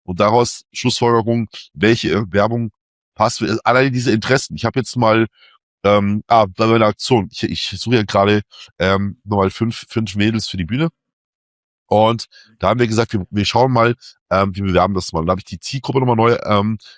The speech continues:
definiert. Ähm, die Werbung geschaltet habe ich das letzte Mal schon ewig her.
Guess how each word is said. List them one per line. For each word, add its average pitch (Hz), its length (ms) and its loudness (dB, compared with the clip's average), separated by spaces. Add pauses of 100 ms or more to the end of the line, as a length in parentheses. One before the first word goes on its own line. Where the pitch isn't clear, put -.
(140)
definiert. 110 500 -2 (500)
Ähm, 107 400 0 (100)
die 80 140 -8
Werbung 104 320 2
geschaltet 101 480 -2
habe 92 140 -4
ich - 120 -12
das - 160 -14
letzte - 240 -4
Mal 90 80 0
schon 85 160 -8
ewig 87 260 -4
her. 80 140 -2